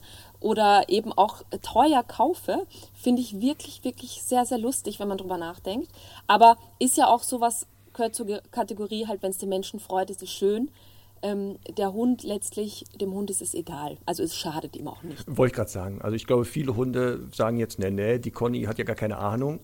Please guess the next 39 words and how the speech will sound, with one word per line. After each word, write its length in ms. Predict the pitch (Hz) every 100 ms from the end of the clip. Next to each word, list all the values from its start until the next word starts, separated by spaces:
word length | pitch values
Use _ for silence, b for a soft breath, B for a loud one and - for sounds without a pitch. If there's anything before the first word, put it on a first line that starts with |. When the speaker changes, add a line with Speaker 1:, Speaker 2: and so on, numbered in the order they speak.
| -
Speaker 2:
Natürlich, 640 | 90 - - 120 131 -
lass 180 | 107 -
die 160 | 160 -
backen 720 | - 123 - 123 120 120 120
und 240 | 151 151
lass 240 | 117 131 -
die 140 | 120
da 240 | 120 120
den 320 | 120 123 123 120
teuersten 440 | 143 143 - 143
Käse 600 | - 190 127 120 123 107
holen 420 | 127 - 131 127
und 240 | - 123 127
die 60 |
beste 680 | 113 135 - - - 65 64 -
Fleischstücke 640 | - 110 147 - 131 127
mir 200 | 123 123
kredenzen. 800 | - 120 113 123 127 127 123 - B B B B
Ähm, 340 | 117 110 117 110 B B B -
und 360 | 127 120 - -
viele 260 | - 196 - -
wollen 220 | 139 220 220
das 160 | -
ja 100 | 120
auch 320 | - 143 196 -
und, 220 | 135 123
äh, 80 | 113
leider 560 | - 110 139 165 143 - - - -
verwechseln 440 | - 113 131 - 147
die 80 | 123
genau, 460 | 123 113 120 160 - - -
also 200 | 117 123
dann 200 | 110 113
mag 320 | 117 156 -
der 100 | 117
mich 220 | 107 -
auch 140 | 104 -
viel 200 | 110 98
mehr. 220 | 92